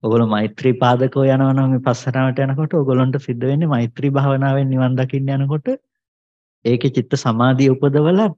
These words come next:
ධ්‍යාන මට්ටමකට යනකම් උපචාර අර්පණ සමාධි ධ්‍යාන මට්ටමකට උපදවලා ඒ මට්ටමේ හිත විපස්සනා කරලා තමයි නිවන් දකින්න යන්නේ. ඒ කියන්නේ ඒකෙන් ලබන ඵලය උපදවලා තමයි විපස්සනා කරන්නේ.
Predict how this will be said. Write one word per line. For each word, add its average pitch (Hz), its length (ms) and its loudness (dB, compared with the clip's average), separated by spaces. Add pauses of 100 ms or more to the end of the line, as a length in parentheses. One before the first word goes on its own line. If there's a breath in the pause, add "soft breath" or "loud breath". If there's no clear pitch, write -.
(180)
ධ්‍යාන 113 340 2
මට්ටමකට 143 640 0
යනකම් 143 340 0
උපචාර 123 720 -4
අර්පණ 135 440 0
සමාධි 127 480 0
ධ්‍යාන 117 320 -2
මට්ටමකට 156 600 0
උපදවලා 180 480 -2 (540 soft breath)
ඒ 120 160 2
මට්ටමේ 170 520 2
හිත 185 160 2
විපස්සනා 185 600 2
කරලා 190 240 0
තමයි 233 180 0
නිවන් 120 240 2
දකින්න 98 220 -10
යන්නේ. 85 180 -12 (920)
ඒ 123 40 -2
කියන්නේ 113 200 2
ඒකෙන් 139 220 0
ලබන 143 280 2
ඵලය 135 300 2
උපදවලා 170 540 2
තමයි 202 200 2
විපස්සනා 123 480 0
කරන්නේ. 92 340 -10